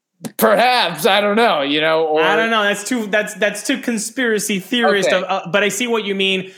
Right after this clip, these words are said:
Speaker 2: But in that, in that case, that's, that's the, the, the standard I would be, uh, I w-, uh, I would utilize is who can help another team right away. And it's not Brett Wisely, it's not Osleivis Basabe,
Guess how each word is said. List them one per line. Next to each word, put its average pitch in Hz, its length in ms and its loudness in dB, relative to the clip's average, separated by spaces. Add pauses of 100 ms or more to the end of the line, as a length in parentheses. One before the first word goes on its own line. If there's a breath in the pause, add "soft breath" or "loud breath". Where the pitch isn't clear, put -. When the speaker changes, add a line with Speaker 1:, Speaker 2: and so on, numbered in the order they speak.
(180 loud breath)
Speaker 2:
But 196 260 -2
in 185 220 -2
that, 196 260 -4
in 180 120 -2
that 180 200 0
case, 185 160 0
that's, 160 240 -2 (120)
that's 160 300 -2
the, 151 360 -4
the, 123 600 -4 (300)
the 139 100 -10
standard 147 560 -2
I 139 180 0
would 131 280 -4
be, 147 380 -4 (260)
uh, 135 400 -4
I 127 100 -8
w-, 127 220 -8
uh, 123 260 -10
I 123 160 -10
would 120 380 -10
utilize 156 640 -2
is 123 200 -8
who 151 340 -4
can 139 340 -8 (120)
help 131 400 -6 (440)
another 127 320 -4
team 135 400 -8
right 123 260 -2
away. 123 520 -2 (1040)
And 127 120 -8
it's 123 220 -10
not 135 220 -2
Brett 135 200 -2
Wisely, 127 600 -4
it's 123 180 -12
not 123 180 -6
Osleivis 131 540 -6
Basabe, 120 800 -4